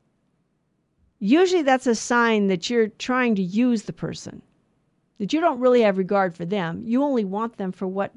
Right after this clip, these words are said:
they can give you. Now, I'm not accusing Christians who don't pray to Mary of only wanting what Jesus can give them and not really regarding his person.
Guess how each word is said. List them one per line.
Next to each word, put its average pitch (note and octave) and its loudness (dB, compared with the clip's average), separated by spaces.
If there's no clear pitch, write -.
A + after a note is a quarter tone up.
they G3 -6
can F3+ -8
give G#3 0
you. - -10
Now, A#3+ 4
I'm D#4+ 2
not D4+ 2
accusing C#4 2
Christians G#3 -2
who G#3 -2
don't G3+ -2
pray G#3 0
to F#3+ -4
Mary G#3 0
of F3 -4
only A3 6
wanting F#3 0
what F3 -6
Jesus F#3 -2
can F3 -4
give G3 0
them E3+ -2
and E3+ -4
not F3+ 0
really G3+ 2
regarding F3+ 0
his E3+ -6
person. A3 -4